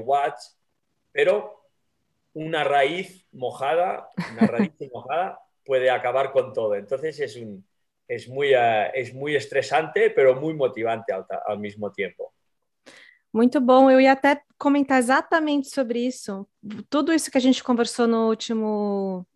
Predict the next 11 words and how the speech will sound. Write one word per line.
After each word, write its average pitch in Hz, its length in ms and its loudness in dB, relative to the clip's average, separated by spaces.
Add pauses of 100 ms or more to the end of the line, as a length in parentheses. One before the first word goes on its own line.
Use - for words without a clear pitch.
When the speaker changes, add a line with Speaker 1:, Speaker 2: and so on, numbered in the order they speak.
(100)
Speaker 2:
nesse 202 400 -4
último 214 300 0
tema 247 500 4
me 220 180 4
fez 233 500 0 (160)
pensar 247 400 2
no 247 100 2
power 269 500 2
meter, 247 500 0 (400)
no 220 260 0 (120)
potenciômetro 233 1160 -2